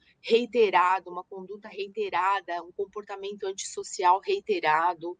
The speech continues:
né? Os nossos tribunais, eles não são, ah, concordes com relação aos requisitos. Então, por exemplo, em, no Tribunal de Justiça do Distrito Federal, a gente teve uma, uma decisão, é, que apontou a necessidade de uma assembleia prévia,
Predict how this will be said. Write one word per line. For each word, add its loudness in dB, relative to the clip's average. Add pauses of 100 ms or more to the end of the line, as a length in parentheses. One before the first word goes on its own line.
(100)
né? 2 (480)
Os 2
nossos 4
tribunais, -2
eles -4
não -8
são, 0 (460)
ah, 6
concordes 4
com -12
relação -4
aos -2
requisitos. -8
Então, 2
por 0
exemplo, -2
em, -6 (100)
no -8
Tribunal 2
de -12
Justiça -4
do -2
Distrito -2
Federal, 4 (460)
a -4
gente -8
teve -4
uma, 4
uma -8
decisão, -2 (420)
é, 2
que 0
apontou 2
a 6
necessidade -2
de -4
uma 4
assembleia 0
prévia, -6